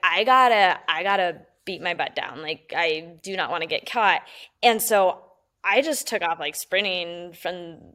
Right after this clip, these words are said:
the get-go, the turnaround, and I think I, my first fall was, like, three miles down, and,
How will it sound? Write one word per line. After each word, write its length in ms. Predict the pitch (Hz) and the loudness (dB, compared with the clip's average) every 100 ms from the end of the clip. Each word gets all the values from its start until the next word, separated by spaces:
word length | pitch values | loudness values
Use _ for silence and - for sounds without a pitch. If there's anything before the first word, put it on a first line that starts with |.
| _ | _
the 460 | _ - 160 156 170 - | _ -8 -6 -6 -8 0
get-go, 480 | 185 190 165 170 | 0 2 0 0
the 120 | 156 156 | -2 -6
turnaround, 640 | 214 220 190 160 156 165 - | -4 -2 0 -2 -2 -6 -6
and 420 | 190 185 180 175 175 | -2 0 0 -2 -8
I 260 | - - | -20 -6
think 180 | 233 285 | 2 8
I, 200 | 330 339 | 8 6
my 180 | 254 240 | 0 0
first 420 | 233 202 208 208 | 0 2 2 2
fall 220 | 220 202 | 2 4
was, 140 | 190 190 | 4 0
like, 240 | 170 156 | -2 -4
three 360 | - - 180 180 | -12 -12 -8 -6
miles 340 | 170 165 175 | -4 -4 -4
down, 340 | 151 147 156 160 - | -6 -6 -6 -10 -10
and, 400 | 175 165 156 | -6 -6 -8